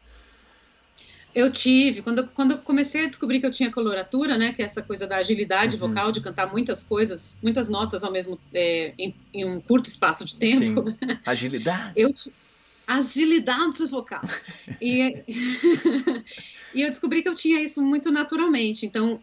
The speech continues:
Speaker 1: o, a minha classificação, inclusive, é meso lírico coloratura.
Speaker 2: Uhum.
Speaker 1: Não é um meso dramático, que seria esse meso mais cheião
Speaker 2: Sim.
Speaker 1: mesmo. Eu não sou
Speaker 2: Uhum.
Speaker 1: um meso cheio.
Speaker 2: Uhum.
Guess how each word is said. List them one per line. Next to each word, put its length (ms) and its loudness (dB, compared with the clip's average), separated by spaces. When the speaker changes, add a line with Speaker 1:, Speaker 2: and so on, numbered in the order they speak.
Speaker 1:
o, 160 -2
a 100 4
minha 160 6
classificação, 500 -2
inclusive, 520 4
é 60 4
meso 580 -2
lírico 440 2
coloratura. 720 0
Speaker 2:
Uhum. 320 -6
Speaker 1:
Não 120 4
é 100 4
um 40 2
meso 240 2
dramático, 580 2
que 100 -16
seria 260 -2
esse 160 -2
meso 300 0
mais 180 0
cheião 380 2
Speaker 2:
Sim. 220 0
Speaker 1:
mesmo. 240 -6
Eu 40 -4
não 120 -2
sou 180 2
Speaker 2:
Uhum. 60 6
Speaker 1:
um 20 10
meso 320 4
cheio. 520 -6
Speaker 2:
Uhum. 340 -8